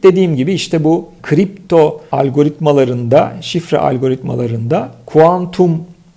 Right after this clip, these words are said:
dirençli algoritmalar da bir yandan gelişiyor. O yüzden bu konu en az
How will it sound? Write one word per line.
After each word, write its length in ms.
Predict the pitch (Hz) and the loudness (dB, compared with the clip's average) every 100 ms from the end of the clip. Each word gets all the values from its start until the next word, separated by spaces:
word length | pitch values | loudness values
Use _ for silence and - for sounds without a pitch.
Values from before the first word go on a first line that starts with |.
| _ | _
dirençli 480 | 135 139 147 147 - | -2 0 0 -2 -4
algoritmalar 880 | - 143 135 151 208 196 170 139 123 | 0 0 2 0 0 -2 0 2 2
da 140 | 123 120 | 0 0
bir 40 | |
yandan 440 | 135 127 120 117 | 0 -2 -4 -4
gelişiyor. 480 | 113 131 120 - 190 | -2 -2 -2 0 0
O 160 | 311 202 | 4 4
yüzden 380 | 147 117 156 190 - - _ _ 143 | 4 2 0 -2 -10 -20 _ _ -4
bu 160 | 185 | -2
konu 460 | - 156 143 226 269 - _ | 0 0 2 -2 -6 -20 _
en 240 | 196 226 220 | 4 4 4
az 560 | 170 165 143 - - | 4 2 2 -4 -10